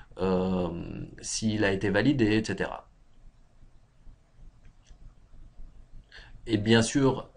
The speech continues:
la liaison entre les différents fichiers, que ce soit sur Revit en fichier lié ou sur AutoCAD en référence externe, est conservée, hein, comme vous pouvez le voir ici. Et on peut également, bien sûr, comme Navisworks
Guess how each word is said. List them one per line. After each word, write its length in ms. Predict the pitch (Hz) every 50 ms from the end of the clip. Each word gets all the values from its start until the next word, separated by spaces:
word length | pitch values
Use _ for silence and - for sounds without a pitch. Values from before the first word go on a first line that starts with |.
| - _
la 240 | - 98 98 95 98
liaison 920 | 101 104 113 117 123 127 135 135 127 113 113 127 127 123 120 113 107 101 - - - -
entre 220 | 101 98 - 101
les 100 | 95 95
différents 400 | 98 101 95 - 104 92 92 92
fichiers, 420 | - - 98 - - - 65 -
que 120 | - - -
ce 120 | - 95
soit 180 | 95 - 101 98
sur 240 | - - - 104 98
Revit 380 | 101 98 98 98 107 107 - - - - - - - - - - _ - - -
en 100 | 92 92
fichier 340 | - 101 95 - - 101
lié 380 | 98 98 98 95 98 107 107 104
ou 100 | 98 95
sur 220 | 92 - 92 90
AutoCAD 540 | 90 87 101 95 - 113 107 104 95 92 87 - - -
en 140 | - 90 87
référence 460 | 87 85 87 - 87 90 92 92 -
externe, 520 | 107 101 - - - 131 135 143 147 147 143 - - - - - - -
est 80 | 110
conservée, 560 | 110 123 117 113 - 107 95 95 95 117 139
hein, 160 | 135 110 110 113
comme 240 | 113 104 95 95
vous 80 | 95 95
pouvez 260 | 92 - - - -
le 60 | -
voir 240 | - - 62 - -
ici. 320 | - - - - - - - - - - - - - - - _ - - - _ _ _ _ _ _ _ - _ - - - - - - - - - - - - -
Et 120 | - 98
on 160 | 98 104 98
peut 180 | - 123 117 110
également, 520 | 107 104 113 104 101 101 101 110 120 127
bien 140 | 120 113 101
sûr, 280 | - - 113 101 - -
comme 180 | 107 95 95
Navisworks 600 | 95 95 92 92 92 - 98 95 92 - - -